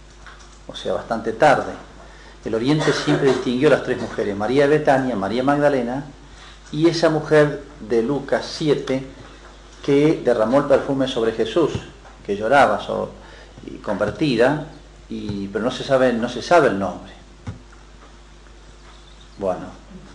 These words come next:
sobre todo, siempre que hable María Magdalena en la Escritura,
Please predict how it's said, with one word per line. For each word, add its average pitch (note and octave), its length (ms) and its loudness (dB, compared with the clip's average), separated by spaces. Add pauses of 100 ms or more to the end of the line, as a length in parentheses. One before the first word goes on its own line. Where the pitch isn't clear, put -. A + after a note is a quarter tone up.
(1000)
sobre D3 280 0
todo, F#3 600 6
siempre D3+ 440 0
que C#3+ 80 4
hable C#3 160 6
María C3+ 240 4
Magdalena C3+ 380 4
en B2 60 -2
la B2+ 80 0
Escritura, C3 680 0